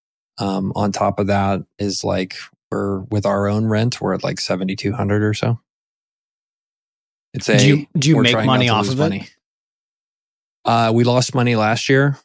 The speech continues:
Speaker 1: Hopefully we'll make that up this year.
Speaker 2: Mm-hmm.
Speaker 1: So it's in kind of bucket two of ventures, which is the benefits of this are non-monetary. So, but my goal is not to lose money.
Speaker 2: Yeah.
Speaker 1: So that's where we're at on the whole thing. So,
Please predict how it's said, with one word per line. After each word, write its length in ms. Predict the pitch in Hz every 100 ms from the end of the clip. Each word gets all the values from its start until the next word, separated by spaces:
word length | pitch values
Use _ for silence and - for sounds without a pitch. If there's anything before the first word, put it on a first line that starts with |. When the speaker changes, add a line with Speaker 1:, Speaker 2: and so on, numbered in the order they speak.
| _ _ _
Speaker 1:
Hopefully 460 | 101 101 104 101 101 -
we'll 100 | 104
make 220 | 101 95
that 140 | 98 98
up 120 | 92
this 220 | 101 -
year. 200 | 104 107 _ _ _ _
Speaker 2:
Mm-hmm. 320 | 131 120 107 104
Speaker 1:
So 380 | - 101 101 -
it's 140 | 127
in 100 | 185
kind 160 | 170 147
of 120 | 110
bucket 320 | 113 117 -
two 320 | - 113 113 131
of 280 | 120 - -
ventures, 580 | 104 110 117 139 147 -
which 220 | 107 98
is 440 | 104 101 95 - - _ -
the 100 | 104
benefits 420 | 110 110 117 101
of 80 | 98
this 220 | 104 -
are 100 | 107
non-monetary. 1000 | 98 101 104 101 104 113 123 135 151 147 _ _ -
So, 260 | - 101 95
but 220 | 104 95
my 140 | 104
goal 280 | 98 101 101
is 140 | 101
not 220 | 95 98 -
to 100 | -
lose 280 | 131 - -
money. 300 | - - - _ _ _
Speaker 2:
Yeah. 240 | 117 110 104 -
Speaker 1:
So 340 | - 110 - - _
that's 240 | - - -
where 100 | 95
we're 140 | 87
at 180 | - - -
on 100 | 104
the 60 |
whole 140 | 98 98
thing. 320 | - 98 95
So, 300 | - 101 98